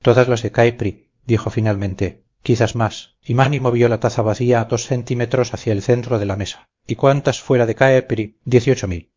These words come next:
"Todo nácar depende de que ese agua se cuente bien". "Entonces, no es solo nuestro problema".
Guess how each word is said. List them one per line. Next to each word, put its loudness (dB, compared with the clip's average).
"Todo 4
nácar 2
depende 2
de 0
que 0
ese 2
agua 0
se -8
cuente -2
bien". -6
"Entonces, 2
no 4
es -4
solo 4
nuestro 0
problema". -2